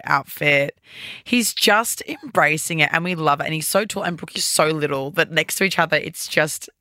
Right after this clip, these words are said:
it's <laughs> just so funny. It's so sweet. And he's like, "I'm gonna shine, baby." Like, he's like, he's just so into it. And his voxies, like, his little, like, interviews in between are so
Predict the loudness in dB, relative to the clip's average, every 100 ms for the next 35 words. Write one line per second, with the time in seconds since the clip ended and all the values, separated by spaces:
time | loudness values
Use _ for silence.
0 | _ -2 0 0 0 0 -4 -4 -6 -6
1 | -8 -12 -16 -16 -16 -20 -20 _ -6 -2
2 | 2 2 2 0 0 2 0 0 2 2
3 | 0 -6 -14 -12 -8 0 0 0 -2 2
4 | 2 2 -2 -2 2 4 6 6 6 6
5 | 4 2 0 2 2 2 2 4 2 0
6 | -2 -2 0 -2 0 2 2 0 -10 -8
7 | -4 -2 -2 0 4 4 2 -2 -2 0
8 | 0 0 2 2 2 -2 0 0 0 0
9 | 0 2 -2 0 2 2 0 -4 -4 -2
10 | -2 -2 2 2 2 -2 -12 -12 -8 -2
11 | 0 4 4 4